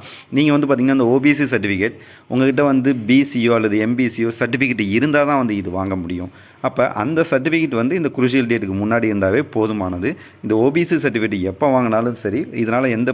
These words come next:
பிரச்சனையும் உங்களுக்கு கிடையாது. போன முறையே இது சம்மந்தமா நான் கூட வீடியோ போட்டேன். But இ-, இதுல வந்து எந்த, இது சம்மந்தமா எந்த ஒரு கொஸ்டினும் யார்கிட்டயும் கேட்கல அப்படிங்கிறது தான் நிதர்சன உண்மை. So, இதை பத்தி யாரும் கவலைப்பட தேவையில்லை அப்படிங்கிறது தான்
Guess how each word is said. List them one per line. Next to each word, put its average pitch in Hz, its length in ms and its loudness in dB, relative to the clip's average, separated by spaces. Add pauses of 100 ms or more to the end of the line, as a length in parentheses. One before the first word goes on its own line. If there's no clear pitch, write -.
(120)
பிரச்சனையும் 110 320 -6
உங்களுக்கு 101 280 -6
கிடையாது. 95 400 -4 (300)
போன 135 220 0
முறையே 139 300 2
இது 123 160 0
சம்மந்தமா 123 300 0
நான் 117 120 0
கூட 113 120 0
வீடியோ 113 260 0
போட்டேன். 101 360 -4
But 92 220 -6 (340)
இ-, 123 180 2 (340)
இதுல 165 240 6
வந்து 139 320 2
எந்த, 135 400 2
இது 123 200 2
சம்மந்தமா 135 480 0
எந்த 143 360 0
ஒரு 131 180 2
கொஸ்டினும் 120 440 -2
யார்கிட்டயும் 139 640 0
கேட்கல 117 400 0
அப்படிங்கிறது 95 260 -4
தான் 143 160 -2
நிதர்சன 104 300 -4
உண்மை. 92 380 -6 (260)
So, 127 140 0
இதை 120 120 4
பத்தி 120 220 0
யாரும் 110 320 2
கவலைப்பட 117 500 -2
தேவையில்லை 101 520 -2
அப்படிங்கிறது 87 300 -6
தான் 143 160 -4